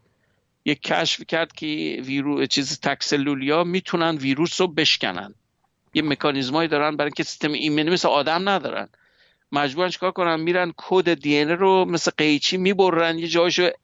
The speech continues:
دیس-، غیر فعال می‌کنن. این خانم تونست کشف کنه مکانیزما چیه، کپی زد اونو از باکتری. در واقع مکانیزما و متد ماشینری، اون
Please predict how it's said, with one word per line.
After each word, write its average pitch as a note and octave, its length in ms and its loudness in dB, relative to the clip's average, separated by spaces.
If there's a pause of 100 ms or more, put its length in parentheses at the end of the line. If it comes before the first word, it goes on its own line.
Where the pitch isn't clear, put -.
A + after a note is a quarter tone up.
(300)
دیس-، - 300 -6 (340)
غیر C#3+ 180 4
فعال D3 440 0
می‌کنن. A2+ 400 -6 (440)
این A3 140 0
خانم F3+ 400 0
تونست G3 480 0
کشف G3+ 400 -2
کنه F3 220 -6
مکانیزما E3 720 -2
چیه، G#3+ 420 2
کپی F#3 320 2
زد B2 280 0
اونو A2 240 -6 (320)
از C#3 340 -2 (340)
باکتری. C#3 580 0 (760)
در E3 140 4
واقع E3+ 160 -2
مکانیزما F3+ 840 -2
و E3 220 2
متد F#3 480 2
ماشینری، D#3 760 2
اون F3 220 4